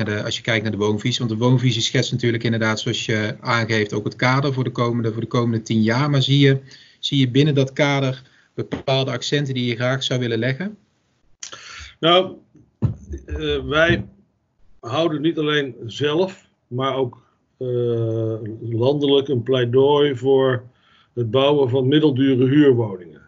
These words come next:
Speaker 1: Mhm.
Speaker 2: Dat doen we niet zomaar. Dat doen we omdat, eh, eh,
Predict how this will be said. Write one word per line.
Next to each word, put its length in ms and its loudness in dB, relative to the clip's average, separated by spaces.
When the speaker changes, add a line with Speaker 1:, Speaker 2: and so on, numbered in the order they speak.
Speaker 1:
Mhm. 240 4
Speaker 2:
Dat 300 -2
doen 120 2
we 80 4
niet 160 4
zomaar. 760 2
Dat 240 -4
doen 180 2
we 80 2
omdat, 680 -2
eh, 520 0
eh, 1080 -2